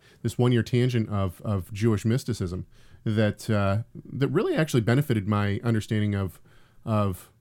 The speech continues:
well, Judaism, modern-day Judaism, um, as a whole.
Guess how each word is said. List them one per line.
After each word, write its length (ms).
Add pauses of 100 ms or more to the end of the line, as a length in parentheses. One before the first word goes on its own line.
(200)
well, 260 (140)
Judaism, 840
modern-day 600
Judaism, 520 (560)
um, 420
as 200
a 40
whole. 340